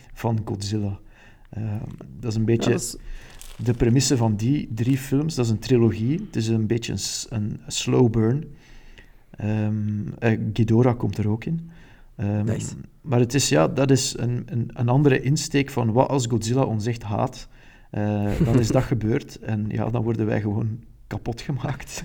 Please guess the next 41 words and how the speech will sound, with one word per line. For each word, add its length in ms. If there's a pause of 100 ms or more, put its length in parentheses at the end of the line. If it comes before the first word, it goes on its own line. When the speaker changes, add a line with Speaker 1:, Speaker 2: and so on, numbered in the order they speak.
(540)
Speaker 1:
<laughs> 600
Speaker 2:
Wat 140
als 380
Godzilla 460
ons 400
ontvriendt 640
op 120
zijn 240
Facebookpagina? 1000 (580)
Dat 160
is, 60
eh, 200
eh, 60
maar 100
ik 100
wist 140
dat 100
niet, 80
dat 100
is 60
interessant. 400
Ga 100
ik 80
een 80
keer 100
op 60
mijn 140
lijstje 320
zetten. 260 (500)
Want 140
ik 100
zat 160
enkel 280
te 100
denken 300
aan 200
de, 300
de 140
tekenfilmserie 920
van 200
Godzilla, 420